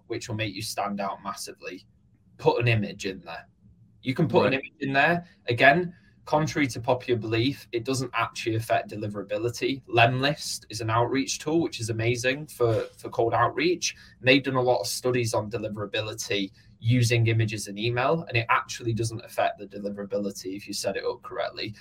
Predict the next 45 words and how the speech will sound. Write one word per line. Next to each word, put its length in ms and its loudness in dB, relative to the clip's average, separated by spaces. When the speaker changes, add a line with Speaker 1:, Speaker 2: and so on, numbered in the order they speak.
Speaker 1:
So 140 4
that's 280 6
one 240 6
thing. 360 -2
Now, 380 8
having 300 6
an 100 4
image 600 2
is 140 2
okay. 680 4
Some 220 0
people 300 -2
do 240 -2
that. 280 2
Again, 340 4
you're 140 2
probably 240 4
gonna 140 0
be 120 0
in 60 -2
the 100 -8
top 240 0
ten 260 0
percent 380 -2
then. 340 6
Now 320 6
you 160 2
can 140 -4
make 200 2
a 60 -10
personalized 760 -2
image. 440 -8
So, 220 2
for 140 4
example, 520 2
some 260 0
of 120 0
the 340 2
emails 380 2
I'll 180 4
send 360 0
out, 320 4
and 140 4
this 180 4
is, 320 6